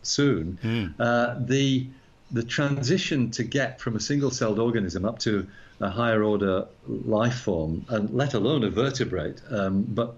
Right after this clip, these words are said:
Speaker 1: something with multi-cells, um, that's apparently seen as very difficult. Uh, we know it only happened once on the Earth, for example.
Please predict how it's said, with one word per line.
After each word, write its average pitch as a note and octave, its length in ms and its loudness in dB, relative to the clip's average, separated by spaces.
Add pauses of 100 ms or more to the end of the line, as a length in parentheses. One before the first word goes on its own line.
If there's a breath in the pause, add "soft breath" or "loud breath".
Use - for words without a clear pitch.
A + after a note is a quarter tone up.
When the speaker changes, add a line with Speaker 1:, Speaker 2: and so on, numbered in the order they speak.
Speaker 1:
something A2 420 0
with G#2 140 2
multi-cells, A2 840 0 (440 loud breath)
um, A#2+ 480 2 (340)
that's - 680 -4
apparently C#3 720 -2
seen A2+ 360 -2
as G#2 120 -2
very G#2 240 0
difficult. A2 600 -2 (360 loud breath)
Uh, G#2 360 2
we A#2+ 160 4
know C3+ 200 4
it B2+ 160 0
only C#3 260 2
happened C#3 360 0
once F3+ 360 2
on A2 120 2
the B2 140 4
Earth, F3 260 2
for G2+ 120 -2
example. E2+ 600 -4